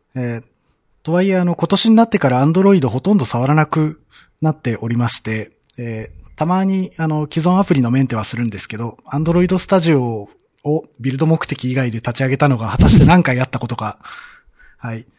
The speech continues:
だんだん何エンジニアかわからなくなってきました。はい、えーと、今日は、あの、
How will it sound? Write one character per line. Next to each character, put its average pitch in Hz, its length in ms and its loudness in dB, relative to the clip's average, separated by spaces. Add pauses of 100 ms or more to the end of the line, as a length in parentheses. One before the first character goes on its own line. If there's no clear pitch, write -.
(240)
だ 139 140 0
ん 135 60 4
だ 139 120 4
ん 135 160 0
何 139 200 4
エ 156 80 6
ン 151 60 4
ジ 151 100 2
ニ 151 100 6
ア 123 60 2
か 110 220 -6
わ 120 60 -6
か 123 100 2
ら 147 80 4
な 135 80 2
く 127 60 -4
な 113 100 -2
っ - 20 -8
て - 100 -16
き 120 80 -6
ま 104 60 -4
し - 80 -6
た。 95 180 -8 (840)
は 127 120 -8
い、 123 100 -10
え 143 140 -2
ー - 20 -4
と、 147 280 -4
今 254 120 2
日 214 40 2
は、 131 260 0
あ 135 40 -2
の、 127 320 -2